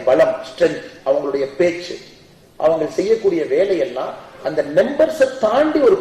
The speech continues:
புலிப்பாய்ச்சலாக அவங்களுடைய வேலை இருக்கு. அதுக்கு ஒரு பெரிய சரித்திரம் இந்தியா முழுவதுமே. எப்ப வந்து பர்மா எப்ப ஓபன் ஆச்சோ அந்த கண்ட்ரி ட்ரேடிங்க்கு, முதல்ல ரிஸ்க் எடுத்து அங்க போனது நகரத்தார் சமுதாயம். பர்மாக்கு போனாங்க, மியான்மர், அங்கிருந்து சிங்கப்பூர், மலேசியா,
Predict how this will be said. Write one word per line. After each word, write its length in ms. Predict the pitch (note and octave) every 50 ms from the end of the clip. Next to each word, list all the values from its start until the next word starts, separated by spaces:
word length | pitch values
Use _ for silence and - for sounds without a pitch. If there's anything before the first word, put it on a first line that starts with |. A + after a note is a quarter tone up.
| - G3+
புலிப்பாய்ச்சலாக 640 | A3+ A#3 - G3+ F#3 F3+ - F3 D#3+ E3+ F#3 F#3
அவங்களுடைய 320 | F3+ D#3 C#3+ C#3 C3 B2 A#2
வேலை 240 | A#2 B2 B2+ A#2+ A2+
இருக்கு. 240 | A2 A#2 - - - - _ _ _ _ _ _ _ _ _ _ _ _ _ _
அதுக்கு 260 | - - F3+ A3+ A3+ A3
ஒரு 100 | G3+ F#3
பெரிய 260 | F#3 F#3 G3+ G3+ F3+
சரித்திரம் 440 | - D#3 D3+ D3+ - C#3+ C3+ B2 B2+
இந்தியா 360 | C3+ D3+ D3+ D#3+ D3+ C#3+ C#3+
முழுவதுமே. 560 | - B2 B2+ B2+ A#2+ A#2+ A#2 A#2 A#2 B2 B2 -
எப்ப 220 | B2 C3 - D#3 D3
வந்து 200 | C#3 C#3+ D#3 D3+
பர்மா 640 | - D#3+ D3+ D#3+ E3 E3 D3 C3 B2 - - - - - - - - _ _ _ _
எப்ப 320 | - C3 C3+ - D3 C#3+ C3
ஓபன் 300 | B2 C#3 D3+ - D#3+ D3
ஆச்சோ 240 | C3+ A#2+ - -
அந்த 140 | - B2+ A#2+
கண்ட்ரி 280 | - A#2 - - - C3+
ட்ரேடிங்க்கு, 600 | C3 - B2 C3 C#3 C3+ A#2+ - - - - - - - - _ _ _ _ - - - - - _ -
முதல்ல 280 | D#3 F#3 B3 C4+ C4+
ரிஸ்க் 300 | C4 A#3+ F3+ E3+ E3+ -
எடுத்து 220 | G3+ E3+ E3+ - E3+
அங்க 120 | D3+ C3+ -
போனது 240 | C3 C3 D3 E3+ F3+
நகரத்தார் 400 | E3 B2 C3+ C3+ C3 - C3 -
சமுதாயம். 480 | - - A2+ A#2+ - A2+ A2 A#2 - - - - - _ - _ _ - - -
பர்மாக்கு 320 | A#2+ A#2+ B2 C3 A#2 - -
போனாங்க, 300 | A#2+ A2+ A2 A2 A2+ A#2 A2+ A#2
மியான்மர், 340 | A#2+ B2 A#2+ A#2+ A#2 A2 A2
அங்கிருந்து 320 | A2+ A2+ A2+ B2 A#2+ A#2+ -
சிங்கப்பூர், 400 | - B2 A#2+ - - A#2+ A2 G#2+
மலேசியா, 480 | A2 A2+ A#2+ A#2+ - - - - A2